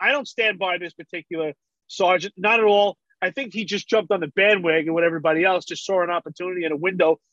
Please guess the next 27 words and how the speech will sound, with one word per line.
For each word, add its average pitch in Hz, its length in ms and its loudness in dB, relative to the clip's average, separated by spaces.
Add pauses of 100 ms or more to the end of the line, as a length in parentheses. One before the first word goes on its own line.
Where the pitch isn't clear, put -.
(140)
for 170 80 0
him 185 160 -2
to 170 80 -8
get 165 200 -4
some 165 140 -10
type 165 200 -2
of 147 60 -10
discrimination 165 540 -8
complaint. 139 320 -6 (880)
That's 220 360 0
my 233 140 6
opinion 185 380 6
on 175 160 4
this. 175 260 2 (260)
I 220 180 4
think 226 160 -2
he's 185 160 0
jumping 180 260 2
on 165 80 0
the 160 60 -6
bandwagon 160 640 0 (580)
because 185 400 -2 (200)
here, 262 200 2
he, 254 160 -6
you 214 80 -4
know 220 120 0
what? 240 220 0